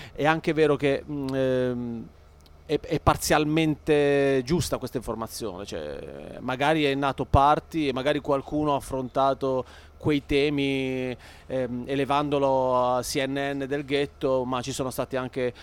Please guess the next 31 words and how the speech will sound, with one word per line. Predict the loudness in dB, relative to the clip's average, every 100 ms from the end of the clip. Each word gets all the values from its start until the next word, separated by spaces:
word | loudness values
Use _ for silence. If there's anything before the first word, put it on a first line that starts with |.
| -20 -12
eh, | -6 -4 -2 -2 -2 -4 -8 -8
persone | -2 -2 0 -2 -2
che | -2
hanno, | -2 -2 0 0 0 -2
boh, | 0 -2
scritto | -2 -4 -4
testi | -2 -2
edonistici. | 0 0 -2 -4 -6 -8 -8 -8
Mm, | -8 -8 -10 -14 -20 -20 -20 -20 -20 -6
ognuno | 0 2 4 2
scrive | 2 0
quello | 2 2 2
che | 0
vuole. | -2 -2 -2 -6 -10 -20 -10
Ehm, | -2 0 0 -2 -4 -6 -6 -8 -10
nella | -4 0 2 4 4
mia | 4 4 4 4
vita, | 4 2 0 6 8 8 8 4
eh, | 2 4
ho | 6 6
attraversato | 4 0 0 2 2
il | 0
periodo | -2 -2 0 0 0 0
delle | 0 -2
possi | -2 -2 -2 -4 -6 -6
che | -6
parlavano | -6 -2 -2 -2 -6
di | -8
temi | -6 -6
sociali, | -6 -8 -2 0 0 0 -2 -4 -18 -20 -14
eh, | -6 -4 -2 -2 -4 -4 -4 -6 -8